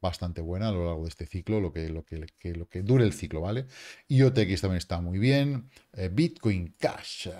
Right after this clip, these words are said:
<laughs> rompiendo los tres setenta y en la zona de la resistencia de los tres setenta y cinco que tenemos que, que romper, pero bueno, bien, pin, directamente, a ver si la pasamos y nos vamos al siguiente pivote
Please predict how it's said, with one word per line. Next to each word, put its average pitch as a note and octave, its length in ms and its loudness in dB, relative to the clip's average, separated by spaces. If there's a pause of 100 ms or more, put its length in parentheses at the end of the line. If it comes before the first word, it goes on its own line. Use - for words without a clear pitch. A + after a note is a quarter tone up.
(280)
<laughs> - 960 -14
rompiendo A2 640 -2
los F#2+ 160 -4
tres B2 160 -6
setenta B2+ 480 -4 (260)
y B2+ 240 2
en G#2+ 100 2
la F#2 120 -2
zona A2+ 240 -2
de A2 100 0
la F#2 140 -4
resistencia F#2+ 480 -4
de F#2+ 80 0
los F2+ 100 -6
tres A2+ 200 -6
setenta F2 380 -8
y E2+ 60 -8
cinco A#2 300 -6
que F#2 100 -2
tenemos F#2 300 -6
que, F2 300 -6 (360)
que G2 120 -2
romper, F#2 340 0
pero F2+ 160 2
bueno, F#2 220 0
bien, F2 360 0
pin, F2+ 260 0
directamente, G#2 680 -2
a F2 60 -2
ver F2+ 100 -6
si F#2 100 -6
la F#2 80 0
pasamos G2+ 480 -2 (260)
y A2+ 80 -4
nos A#2+ 120 0
vamos A#2+ 180 0
al G#2+ 100 0
siguiente G2 300 -2
pivote F#2 440 -2